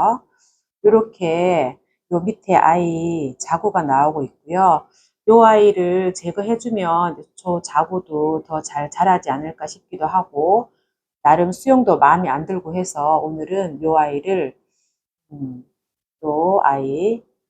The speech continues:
좀 잘라볼까 하거든요. 근데 원래 뭐 꼬집기라든가 그런 게 요렇게 목질화 되지 않은 부분에서 해야 되는데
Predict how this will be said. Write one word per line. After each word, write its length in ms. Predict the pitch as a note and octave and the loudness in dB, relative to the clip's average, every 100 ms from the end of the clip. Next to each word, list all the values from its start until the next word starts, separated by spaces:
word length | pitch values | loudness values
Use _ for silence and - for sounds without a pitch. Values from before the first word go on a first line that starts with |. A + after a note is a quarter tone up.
| _ _ _ _ _ - | _ _ _ _ _ -10
좀 180 | F3 | -8
잘라볼까 960 | - D#3 G3+ G#3+ F#3+ D#3 D3+ - B2+ B2+ | -2 2 4 4 4 2 -6 -8 -4 -4
하거든요. 1000 | C3 D#3+ D#3+ C3 C3 B2+ C3 C#3+ C#3 C3 _ _ _ _ _ _ | -4 -10 -12 -14 -14 -12 -8 -6 -6 -8 _ _ _ _ _ _
근데 720 | A3+ A3+ A#3 A3+ A3 G3 - _ - | 2 2 4 4 4 2 -2 _ 0
원래 460 | A3+ A#3+ A#3 A3+ | 4 6 6 4
뭐 240 | G#3 F3+ - | 4 0 2
꼬집기라든가 800 | C4 D4 D#4+ A#3 G3 F#3 F3 E3+ | 0 0 -4 4 4 4 -2 -2
그런 260 | F#3+ F#3 F3+ | -4 -4 -2
게 200 | E3 D#3+ | -2 -2
요렇게 920 | E3 E3+ _ D#3+ D#3+ E3+ D#3 C3+ - _ _ _ | -4 -6 _ -2 0 0 0 -2 -4 _ _ _
목질화 380 | A3+ - C4 A3 | -2 4 4 6
되지 280 | A3 G#3+ F3+ | 4 4 4
않은 300 | D3+ F3 F3+ | 4 2 -4
부분에서 460 | A3 G#3+ F3 - | -4 -2 -4 -6
해야 180 | F3+ F3+ | -4 -4
되는데 720 | D#3+ D3 C#3+ D3 F#3 D#3 C3+ | -4 -8 -8 -2 0 0 -2